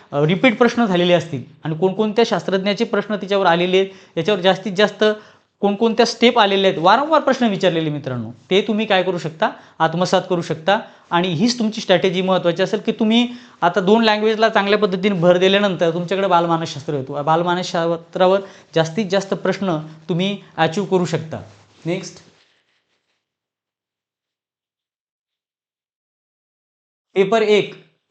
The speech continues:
पहिली ते पाचवीसाठी पर्यावरण अभ्यास. बघा, आता पर्यावरण अभ्यास आपण इथं, तिसरा पॉइंट आपला इथे आलेला आहे. पर्यावरण अभ्यासासाठी आपल्याला इथं तीस गुण असतात मित्रांनो. तर म-, अभ्यासक्रम मुख्य दोन भागात विभागलेला आहे हा.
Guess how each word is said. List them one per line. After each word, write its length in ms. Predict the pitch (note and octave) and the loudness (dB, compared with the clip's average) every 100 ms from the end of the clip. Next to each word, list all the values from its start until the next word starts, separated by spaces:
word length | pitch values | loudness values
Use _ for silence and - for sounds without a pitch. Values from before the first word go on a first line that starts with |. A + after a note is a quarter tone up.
| - | -2
पहिली 320 | F3+ F#3+ G#3+ | 0 0 -4
ते 60 | |
पाचवीसाठी 880 | A3+ F3 F3 A3 G#3 G3 F#3+ D#3+ - F3 | -4 -4 -4 -4 -4 -4 -6 -10 -8 -2
पर्यावरण 400 | F3 G3+ G#3+ G#3+ | 0 0 -2 -4
अभ्यास. 480 | D3+ E3+ D3+ - | -2 -4 -4 -8
बघा, 180 | D#3 E3 | -6 -6
आता 140 | C#3+ C#3 | -6 -8
पर्यावरण 480 | - E3 G3 G3+ | -4 -2 0 0
अभ्यास 340 | G3+ E3 F3 F3+ | -4 -2 -4 -4
आपण 260 | F3+ F#3 | -6 -6
इथं, 260 | F#3+ F3+ F#3 F#3+ | -8 -6 -6 -6
तिसरा 220 | D#3+ F3+ | -8 -6
पॉइंट 260 | E3+ E3+ D#3+ | -4 -4 -4
आपला 200 | D#3+ E3 | -4 -6
इथे 200 | E3 D#3 | -4 -6
आलेला 240 | C3+ D#3 | -6 -6
आहे. 300 | E3+ - - _ | -8 -12 -20 _
पर्यावरण 440 | F3 F3+ G#3+ A3 A3+ - | 0 2 2 0 -4 -6
अभ्यासासाठी 680 | F3+ E3+ G3 A3 F#3+ G3+ G3 | -6 -4 -4 0 0 0 -2
आपल्याला 280 | F3 F#3+ | 0 -2
इथं 280 | G3 D#3 G#3 G#3 - _ _ - | -2 -2 -2 -4 -12 _ _ -2
तीस 200 | B3+ G#3 | 0 0
गुण 140 | A3 | -2
असतात 220 | G3+ G3+ D#3+ | -2 -2 -4
मित्रांनो. 400 | D#3+ D#3 B2 A2 - _ _ _ _ _ - | -2 -4 -6 -10 -16 _ _ _ _ _ 0
तर 120 | E3+ F3 | 2 2
म-, 140 | E3 E3 | -2 -2
अभ्यासक्रम 520 | D3 G3+ G#3 A#3 G3 | 0 0 0 -2 -2
मुख्य 280 | G3 - G#3+ | -4 -2 -2
दोन 240 | E3+ A3+ | 0 0
भागात 280 | F3 E3 F#3+ | 0 0 0
विभागलेला 500 | F#3+ E3 E3 D#3+ E3 | -2 -2 -2 -2 -2
आहे 140 | D#3+ D#3+ | -2 -2
हा. 300 | D#3+ E3 | -4 -6